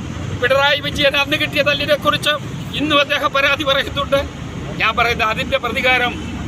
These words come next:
ഈ പാവപ്പെട്ട പ്രവർത്തകരുടെ തലയ്ക്ക് അടിച്ചേൽപ്പിക്കാമോ? അത്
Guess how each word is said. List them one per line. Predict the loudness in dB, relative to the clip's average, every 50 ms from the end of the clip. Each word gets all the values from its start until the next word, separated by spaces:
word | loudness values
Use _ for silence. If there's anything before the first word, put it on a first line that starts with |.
| 0 0
ഈ | 0 0 0 0
പാവപ്പെട്ട | 2 2 2 2 2 0 0 -2 -2 -2 -4
പ്രവർത്തകരുടെ | -4 -2 -2 -4 -2 -2 -2 -2 -2 -4 -2 -2
തലയ്ക്ക് | -2 -2 -2 0 0 0 0 0 -2 -6 -6 -4 -2 -2
അടിച്ചേൽപ്പിക്കാമോ? | -2 -2 -2 0 0 0 0 0 -2 0 2 2 2 2 0 0 -2 -4 -8 -8 -8 -8 -6 -6 -6 -6 -4 -2 -2
അത് | -2 -2